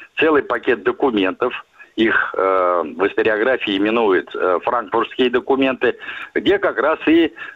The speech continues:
э, содержался оккупационный статус. То есть там, а, значит, э, определялась административная граница всех земель, порядок формирования и созыва учредительного собрания, которое должно выработать демократическую конституцию,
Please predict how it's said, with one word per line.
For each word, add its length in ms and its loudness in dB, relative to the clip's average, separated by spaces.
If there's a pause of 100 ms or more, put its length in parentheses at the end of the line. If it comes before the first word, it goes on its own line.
э, 280 2
содержался 680 0
оккупационный 920 0
статус. 380 -4 (800)
То 120 2
есть 200 0
там, 380 0
а, 380 2 (280)
значит, 680 0
э, 260 2 (340)
определялась 920 0
административная 840 0
граница 520 0
всех 280 0
земель, 440 2 (420)
порядок 420 0
формирования 840 0
и 80 -6
созыва 300 2
учредительного 680 0
собрания, 760 0 (400)
которое 340 0
должно 400 0
выработать 540 0
демократическую 800 -2
конституцию, 920 0